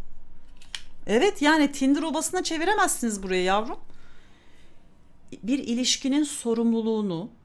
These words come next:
neşesini alabilecek kişi başkasından, "Abla bizi buluştur."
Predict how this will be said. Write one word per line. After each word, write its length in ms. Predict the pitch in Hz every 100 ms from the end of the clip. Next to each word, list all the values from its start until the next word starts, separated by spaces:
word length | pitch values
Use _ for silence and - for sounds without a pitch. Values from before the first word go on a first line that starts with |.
| _
neşesini 1000 | 190 214 - - 208 - 220 202 170 208 - -
alabilecek 760 | 185 202 214 220 226 285 -
kişi 580 | - 185 - - 170 339 - _ _ _ - - - - -
başkasından, 720 | 202 208 - 247 269 269 415
"Abla 480 | 466 453 508 494 480
bizi 220 | 466 494
buluştur." 680 | 466 494 494 - 539 494